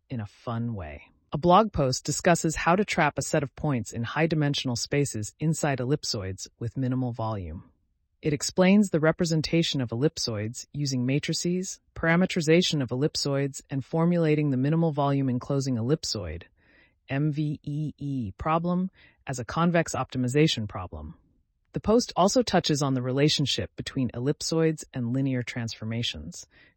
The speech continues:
different parametrizations of ellipsoids, and the optimization problem to find the ellipsoid of smallest volume containing a set of points. Intuitive Machines' I M one mission has successfully completed lunar orbit insertion,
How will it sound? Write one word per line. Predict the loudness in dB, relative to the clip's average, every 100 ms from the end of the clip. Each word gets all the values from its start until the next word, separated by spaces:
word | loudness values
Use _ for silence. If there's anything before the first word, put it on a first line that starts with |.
| -2
different | 0 0 -4
parametrizations | -2 0 0 -2 -2 2 2 2 -2
of | -2
ellipsoids, | -2 -2 -2 -6 -6 -10 -12 -20 _ -4
and | 0
the | 2
optimization | 2 4 2 6 6 4 2
problem | -2 -4 -4 -6 -8
to | -8
find | -6 -2 0
the | 0
ellipsoid | 0 2 2 0 0 2 2 0 -6
of | -8
smallest | -4 0 2 2 0 -2
volume | -2 -2 -2 -4 -6
containing | -8 -8 -4 0 0 0
a |
set | -2 -4 -4 -4
of | -10
points. | -10 -10 -12 -16 -18 -18 _ _ _ _ _ _ _ -2
Intuitive | 0 4 4 6 4
Machines' | 4 4 2 2 0 -4 0
I | 4 6
M | 6 4
one | 2 2 2
mission | 0 -2 -4
has | -6 -6
successfully | -8 0 2 2 0 -2
completed | 0 -2 -2 0 0 0
lunar | 2 2 2 0
orbit | 0 2 0
insertion, | -2 -2 -2 -4 -6 -10